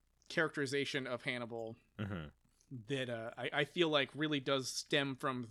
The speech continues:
Speaker 1: this trauma with his sister.
Speaker 2: Mm-hmm.
Speaker 1: Uh, and the eating, I feel like is, again, is, is sort of like a vindictive,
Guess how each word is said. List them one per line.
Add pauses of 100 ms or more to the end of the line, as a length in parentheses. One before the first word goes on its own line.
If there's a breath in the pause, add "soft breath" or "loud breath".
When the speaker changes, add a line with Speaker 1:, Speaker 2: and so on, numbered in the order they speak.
(120)
Speaker 1:
this
trauma
with
his
sister. (360)
Speaker 2:
Mm-hmm. (1500 soft breath)
Speaker 1:
Uh,
and
the
eating, (1200)
I
feel
like
is,
again,
is,
is
sort
of
like
a
vindictive,